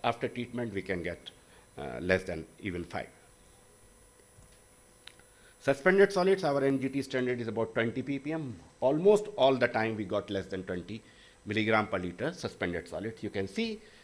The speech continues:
you can see here, and after tertiary filtration, you can get five, even less than that. And this is the quality of water that we got. Mister Badoni and other people, they have seen this, and this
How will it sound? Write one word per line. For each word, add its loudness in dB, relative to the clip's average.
you -4
can -2
see -4
here, 2
and 2
after 6
tertiary 6
filtration, 0
you 2
can 2
get 2
five, 0
even 0
less -4
than -12
that. -8
And -2
this 0
is 0
the 4
quality 6
of 4
water 2
that -6
we -10
got. -20
Mister -12
Badoni -4
and -6
other -6
people, -10
they -8
have -6
seen -10
this, -10
and -10
this -16